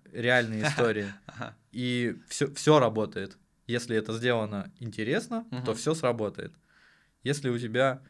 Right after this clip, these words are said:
Speaker 1: даже каких-то компонентов в целой истории нет, эт-, но это тоже может сработать. У тебя может быть классный сюжет, но герои средненькие.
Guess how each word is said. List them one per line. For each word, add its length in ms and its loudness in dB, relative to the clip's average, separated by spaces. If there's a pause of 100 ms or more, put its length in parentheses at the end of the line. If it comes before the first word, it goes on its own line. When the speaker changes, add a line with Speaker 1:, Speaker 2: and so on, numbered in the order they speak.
(300)
Speaker 1:
даже 480 -2 (120)
каких-то 400 -2
компонентов 640 -4 (160)
в 60 -20
целой 340 2
истории 380 -2
нет, 300 -2 (460)
эт-, 200 -4 (240)
но 140 0
это 160 0
тоже 240 6
может 220 -4
сработать. 500 -4 (140)
У 60 -16
тебя 160 2
может 220 4
быть 300 -4
классный 400 2
сюжет, 500 0
но 340 -2
герои 340 0
средненькие. 720 -4